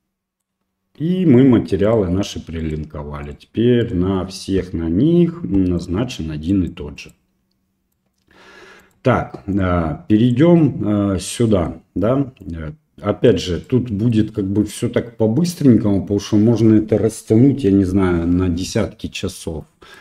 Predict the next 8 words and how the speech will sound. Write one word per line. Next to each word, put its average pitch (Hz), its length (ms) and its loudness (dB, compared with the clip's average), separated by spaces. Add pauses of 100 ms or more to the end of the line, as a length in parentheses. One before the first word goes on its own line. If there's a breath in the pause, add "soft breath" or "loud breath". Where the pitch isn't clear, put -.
(140 loud breath)
Вот, 87 280 -2
надеюсь, 90 640 0 (140)
как-то 98 840 -4 (120)
поймёте. 95 680 2 (140)
А 80 180 -6
так 110 340 -6
опыт 90 440 -6
придёт 90 580 -2